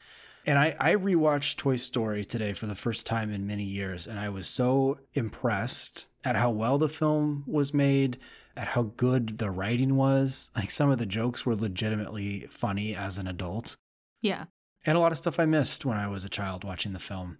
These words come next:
Speaker 1: And I also was struck by, in, in my mind, Sid was such a tiny part of this film, but he actually loomed fairly large in it, and he has a lot of, a lot of great screen time.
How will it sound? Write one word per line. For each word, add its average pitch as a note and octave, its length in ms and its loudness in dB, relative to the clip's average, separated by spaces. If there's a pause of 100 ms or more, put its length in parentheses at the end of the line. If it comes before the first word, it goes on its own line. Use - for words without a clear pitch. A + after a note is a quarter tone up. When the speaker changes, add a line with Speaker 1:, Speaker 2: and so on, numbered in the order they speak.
(120)
Speaker 1:
And C#3 140 2
I C3 180 0
also E3+ 440 4
was C#3+ 160 4
struck C#3+ 340 0
by, B2+ 460 2
in, D3 220 4
in D#3 120 4
my C3+ 160 4
mind, C#3 400 4
Sid D#3 240 2
was C3+ 160 2
such - 180 0
a A2+ 60 -6
tiny C#3 400 2
part B2+ 240 2
of G#2+ 60 0
this G#2+ 160 -4
film, A#2+ 260 0
but G#2 100 -2
he A#2 120 2
actually A#2+ 680 0 (140)
loomed A#2 420 2
fairly C3 380 2
large G2+ 360 0
in F2+ 100 -6
it, F2+ 120 -8
and F#2 80 -8
he G2+ 80 -4
has F#2+ 500 -6
a G#2 80 -10
lot G#2 240 -4
of, G#2 300 -10
a - 20 -12
lot G#2 160 -2
of G#2 120 -6
great G2 200 -8
screen G2+ 300 -8
time. F2+ 340 -6